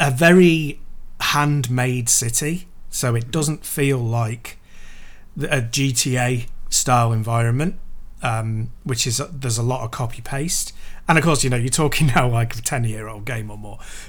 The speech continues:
but, um, it's very hand, it feels very handcrafted.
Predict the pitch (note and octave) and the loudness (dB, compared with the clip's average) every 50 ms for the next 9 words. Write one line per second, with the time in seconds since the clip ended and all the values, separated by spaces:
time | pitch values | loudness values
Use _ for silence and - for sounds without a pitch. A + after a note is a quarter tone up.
0 | - - D#3 D3+ D3 B2+ C3 C3 B2+ C3 A#2 - - - - - - - - - | -4 2 4 6 6 6 6 6 6 4 2 0 -4 -8 -10 -10 -12 -14 -16 -16
1 | - - - - - - - - - D#3 - - B2 C3+ C#3+ D3 D#3 E3+ C#3 - | -16 -16 -16 -16 -16 -16 -6 -2 0 2 2 4 4 6 6 6 6 4 4 2
2 | - C#3+ C#3+ C#3+ C#3+ C#3 - - - D3 C#3 - - - D3 C#3 C3+ C3 C3 A#2 | 0 0 2 2 0 0 -2 -4 -4 -6 -6 -4 -2 0 2 2 2 2 0 0
3 | A#2+ A#2+ B2 C3 B2+ A#2+ - C3 B2+ B2+ B2+ A#2+ - - - C3+ B2+ A#2+ - - | 0 0 2 2 2 2 0 0 0 0 -2 -2 -4 -4 -4 -4 -4 -4 -4 -4
4 | - B2+ A#2+ A#2 - | -2 -2 -2 -2 -4